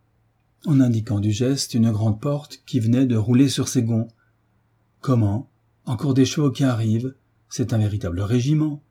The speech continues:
On nous dirait revenu au temps du maréchal de Pontbriand. Voyez donc, ma chère madame Bastien. » En effet, vingt-cinq chevaux d'âge et de taille différents,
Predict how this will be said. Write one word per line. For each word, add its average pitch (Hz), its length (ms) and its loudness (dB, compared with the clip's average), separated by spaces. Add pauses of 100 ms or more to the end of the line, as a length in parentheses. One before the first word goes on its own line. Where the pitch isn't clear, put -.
(640)
On 175 60 -2
nous 160 120 4
dirait 160 240 2
revenu 160 340 2
au 170 100 0
temps 170 240 -4
du 143 160 2
maréchal 135 420 0
de 135 120 2
Pontbriand. 120 640 0 (320)
Voyez 127 320 4
donc, 127 360 0
ma 113 140 0
chère 110 220 -2
madame 110 260 2
Bastien. » 110 560 -4 (1120)
En 117 160 0
effet, 110 400 -4 (560)
vingt-cinq 139 400 -2
chevaux 120 420 -2
d'âge 117 460 -2
et 101 160 2
de 107 120 0
taille 104 220 -2
différents, 104 580 -2